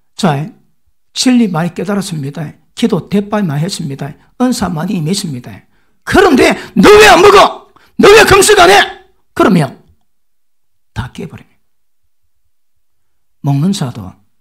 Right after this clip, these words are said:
주를 위해서 먹고 먹지 않은 자도 주를 위해서 안 먹습니다. 이걸 비방 정죄하면 안 되는 거라. 자, 밑에 보십니다.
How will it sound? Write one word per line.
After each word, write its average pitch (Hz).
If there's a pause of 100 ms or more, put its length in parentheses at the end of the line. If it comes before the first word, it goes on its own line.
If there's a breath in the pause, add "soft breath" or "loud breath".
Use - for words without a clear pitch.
(540)
주를 202
위해서 120
먹고 107 (600)
먹지 185
않은 117
자도 - (180)
주를 -
위해서 104
안 78
먹습니다. 104 (1120)
이걸 208
비방 190
정죄하면 123
안 95
되는 110
거라. -
자, -
밑에 147
보십니다. 117